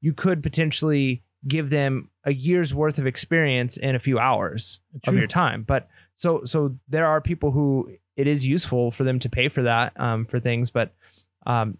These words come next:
Speaker 1: something like Whatnot does open up the door for more gray area. People are gonna have a harder time figuring out what's real and what's not. And we talked about that ar-, already with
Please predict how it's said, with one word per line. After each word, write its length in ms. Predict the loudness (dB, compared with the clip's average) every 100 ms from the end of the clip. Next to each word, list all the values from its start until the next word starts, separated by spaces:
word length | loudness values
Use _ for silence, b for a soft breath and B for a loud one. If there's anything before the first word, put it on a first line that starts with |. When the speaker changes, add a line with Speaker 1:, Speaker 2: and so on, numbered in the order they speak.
| _
Speaker 1:
something 320 | -4 -2 0 0
like 160 | 0
Whatnot 600 | 2 2 2 2 2 0 -4 _ _ _ _ -4
does 400 | 0 2 0 -6 -4 -2
open 260 | 0 2
up 160 | 0 0
the 100 | -2
door 340 | 0 2 2
for 540 | 0 0 2 2 2 -2 _ _ _ _ _
more 520 | 0 2 2 2 2
gray 360 | 0 0 2 2
area. 300 | 0 0 -2
People 260 | -2 0 2
are 60 |
gonna 120 | 2 0
have 100 | 0
a 40 |
harder 280 | 0 2 2
time 240 | 0 -2
figuring 320 | 0 -2 0
out 140 | -2 -2
what's 240 | -4 -4
real 220 | 0 2
and 100 | 2
what's 200 | 0 -2
not. 320 | 0 0 0 0
And 100 | -2
we 60 |
talked 260 | 0 -2 0
about 160 | 0
that 120 | 2 2
ar-, 200 | 0 -2 -2
already 340 | 0 2 2
with 180 | 0